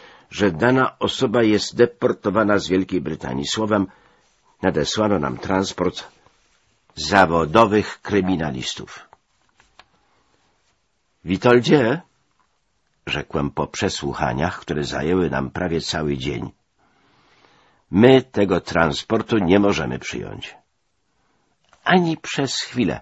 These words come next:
Nie miałem co do tego wątpliwości”, odparł. Po napisaniu szczegółowego protokołu zebrałem wszystkie papiery i udałem się z Wańkowiczem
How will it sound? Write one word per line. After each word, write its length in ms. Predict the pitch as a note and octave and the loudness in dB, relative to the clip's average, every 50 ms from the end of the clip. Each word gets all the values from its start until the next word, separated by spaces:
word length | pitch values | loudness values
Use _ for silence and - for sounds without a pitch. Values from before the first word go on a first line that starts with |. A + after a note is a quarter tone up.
| _ _ _ _ _ _ _ _ _ _ _ _ _ _ _ _ _ _ _ _ _ _ | _ _ _ _ _ _ _ _ _ _ _ _ _ _ _ _ _ _ _ _ _ _
Nie 180 | - G2 G#2 G2+ | 4 4 6 6
miałem 440 | G#2 A#2 C3+ F#3 F#3+ - B2+ C3 A2+ | 4 4 0 0 0 0 0 0 0
co 180 | - - C#3+ B2 | 0 0 0 2
do 140 | F#2+ F#2 F2+ | 2 0 0
tego 280 | - D#3+ C#3 - C3+ | 0 0 0 2 2
wątpliwości”, 840 | G#2 A#2+ A#2+ G#2 - - F#2 D#2+ C2 B1 - - - - - - - _ _ _ _ _ _ _ _ _ _ _ _ _ _ _ _ _ | 2 0 0 -2 -2 -2 -2 -2 -2 -4 -6 -6 -8 -8 -10 -12 -16 _ _ _ _ _ _ _ _ _ _ _ _ _ _ _ _ _
odparł. 380 | - F#2 - - - C#2+ C2 - - _ _ _ _ _ _ _ _ _ _ _ _ _ _ _ _ _ - - - - - _ _ _ - | -4 -4 -4 -6 -8 -10 -10 -10 -14 _ _ _ _ _ _ _ _ _ _ _ _ _ _ _ _ _ -20 -20 -20 -20 -20 _ _ _ -2
Po 120 | - G2 | 2 2
napisaniu 540 | G2 F#2 F#2 G2+ F#2 - A#2 G#2 G2+ G2 E2+ | 4 4 2 0 -2 -2 0 0 2 0 0
szczegółowego 640 | - - G2 E2 D#2+ D#2+ D#2 D2+ D2+ F#2+ F#2 F2+ - | -2 -4 -4 -4 -4 -4 -4 -2 -2 -2 -2 -2 -2
protokołu 680 | - F#2+ F2 - D2 C2+ - - F#2+ G2 G2+ G2 F#2+ - - _ _ _ _ _ _ _ _ | -2 -4 -6 -6 -8 -8 -4 0 0 0 0 0 -2 -6 -12 _ _ _ _ _ _ _ _
zebrałem 580 | - - F2 D2+ D2 F2+ F#2+ F#2 E2 D#2 C#2+ | -6 -4 -2 0 2 2 2 2 0 -2 -4
wszystkie 420 | - - - G2 F2 - - - C#2 | -6 -6 -6 -6 -6 -6 -6 -6 -6
papiery 420 | - C2+ C2 - F#2 F2 F2+ E2+ - - - - - - - _ _ _ _ _ | -6 -8 -4 -2 -2 0 0 -2 -4 -8 -20 -20 -20 -20 -20 _ _ _ _ _
i 180 | - G2+ G2+ - - | 0 0 0 0 -2
udałem 500 | - D#2 C2+ B1 E2+ F2+ F#2 F2 E2 E2+ | -6 -8 -4 0 0 2 2 2 0 -2
się 160 | - - D2 | -4 -6 -8
z 80 | C#2 B1 | -8 -6
Wańkowiczem 760 | D#2+ E2 E2+ F2 - - C2 B1 - - - F2+ D#2+ D2+ | -4 -2 -2 -2 -4 -6 -8 -8 -8 -6 -4 -4 -4 -4